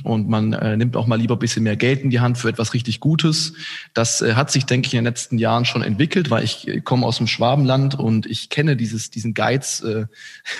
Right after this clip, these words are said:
<laughs> ja, auch wenn man dieses Vorurteil kennt, dass die Schwaben geizig sind, es, es sti-, es trifft schon zu in einigen, an einigen Situationen. Ich kenne dieses Vorurteil, aber ich merke einfach, dass sich da, äh, sehr, sehr viel getan hat in der Gesellschaft und dass allgemein Premium-Lösungen,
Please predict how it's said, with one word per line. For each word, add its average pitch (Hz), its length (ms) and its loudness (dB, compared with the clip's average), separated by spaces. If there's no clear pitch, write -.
<laughs> - 600 -6
ja, 143 180 4
auch 139 100 4
wenn 143 140 4
man 135 100 2
dieses 123 220 -2
Vorurteil 135 420 0
kennt, 143 220 2
dass - 80 0
die - 100 0
Schwaben 120 320 2
geizig 135 300 0
sind, 135 140 0
es, 117 200 -2
es 123 140 0
sti-, 147 200 0
es 135 180 -2
trifft 170 260 0
schon 120 160 0
zu 170 240 0
in 143 80 0
einigen, 143 260 0
an 131 200 0
einigen 135 260 2
Situationen. 143 580 0
Ich - 140 -2
kenne 143 180 2
dieses 117 220 2
Vorurteil, 117 440 0
aber 123 80 2
ich 117 140 -2
merke 127 320 2
einfach, 123 380 -4
dass 117 140 -4
sich 117 100 -6
da, 113 260 0
äh, 113 140 0
sehr, 123 100 0
sehr 123 120 2
viel 120 160 -2
getan 117 340 2
hat 147 120 0
in 139 60 0
der 127 100 2
Gesellschaft 120 360 0
und 120 40 -2
dass 113 120 -2
allgemein 120 480 2
Premium-Lösungen, 127 920 2